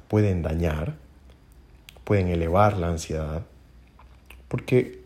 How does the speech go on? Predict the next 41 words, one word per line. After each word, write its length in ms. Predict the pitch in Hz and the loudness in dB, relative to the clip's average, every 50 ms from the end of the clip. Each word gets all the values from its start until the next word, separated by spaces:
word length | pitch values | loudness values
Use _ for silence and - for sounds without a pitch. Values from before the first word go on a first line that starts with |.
| - - - _ _ - _ _ - | -20 -20 -20 _ _ -20 _ _ -14
considerando 460 | - - 110 - - 135 170 196 185 | -6 -6 -4 -2 0 2 2 2 2
todo 180 | 170 - 165 165 | 4 4 6 6
lo 80 | 151 127 | 6 4
que 80 | - | 2
hemos 140 | 120 123 107 | 0 0 0
hablado 240 | 107 110 120 123 120 | 2 2 2 2 2
durante 440 | 113 110 107 101 95 92 92 - 95 | 2 2 2 2 0 -2 -2 -4 -4
la 100 | 92 92 | -4 -2
temporada, 400 | - 107 104 - 123 139 135 120 | -2 -4 -2 2 2 4 4 4
hay 80 | 113 | 4
muchas 280 | 120 147 156 - 185 - | 2 2 2 0 -2 -4
cosas 320 | - - 131 - 117 104 | -2 -6 -4 -4 -4 -2
en 120 | 101 104 101 | -2 -4 -4
juego 480 | - - - 170 175 151 117 110 107 | -4 0 2 2 4 4 4 2 2
usualmente 580 | 107 107 - - 110 107 107 110 107 104 104 104 | 0 0 -2 -4 -2 0 0 0 0 -2 -2 -4
en 60 | 104 | -4
la 80 | 104 98 | -4 -4
sexualidad 600 | - - 95 - - 104 104 107 113 113 110 113 | -4 -6 -8 -6 -6 -2 0 2 2 4 4 2
y 80 | 113 110 | 2 0
cuando 380 | 113 - - 90 85 87 90 92 | -2 -4 -6 -4 -4 -4 -4 -2
no 100 | 104 110 | -2 -2
nos 140 | 110 107 | -2 -4
conocemos, 800 | - - 107 101 98 - - 113 110 104 101 104 110 - - - - - - - - - - - - - - - - - - - - | -4 -6 -4 -4 -4 -4 -2 -2 0 0 0 -2 -4 -4 -8 -18 -20 -20 -20 -20 -20 -20 -20 -20 -20 -20 -20 -20 -20 -20 -20 -20 -20
eh, 280 | - - - - - - - 98 | -14 -14 -12 -12 -10 -6 -4 -4
esto 560 | 104 - - - 107 101 95 90 87 80 80 - - | -4 -4 -4 -2 -2 0 0 -2 -4 -8 -10 -14 -12
puede, 420 | - - 95 95 92 87 80 78 - - - - - - | -6 -4 -2 -2 0 -2 -4 -6 -8 -12 -18 -20 -16 -12
mm, 140 | 110 - - - 110 - - - - - - - - - - - - - - - - | -10 -10 -10 -10 -12 -16 -18 -20 -20 -20 -20 -20 -20 -20 -20 -20 -20 -20 -20 -16 -8
desatar 600 | - 98 - - 95 - - 104 110 117 117 110 | -6 -6 -4 -6 -8 -2 2 4 6 6 6 6
un 120 | 107 104 101 | 4 2 2
montón 280 | 107 104 104 - 113 | 0 0 0 0 2
de 80 | 113 104 | 2 0
fantasmas 560 | - - 90 90 - 110 101 98 110 110 - | 0 -2 -4 -2 0 0 0 0 -2 -4 -4
que 100 | - 98 | -4 -4
ni 100 | 95 92 | -4 -2
siquiera 340 | - - 101 - 139 131 117 | -4 -6 -2 0 2 2 2
existen 520 | 107 - - - 156 151 - - 104 92 | 0 -2 -2 -2 -2 -2 -2 -6 -6 -6
porque 200 | - 95 101 - | -6 -6 -6 -6
suponemos 500 | 87 95 87 - 90 92 107 113 107 92 | -6 -6 -6 -4 -2 0 0 0 0 0
mucho 300 | 95 113 117 107 - 95 | 0 0 0 0 -2 -4
del 120 | 90 90 95 | -4 -2 -2
otro. 300 | 90 85 - - 104 | -4 -4 -6 -8 -10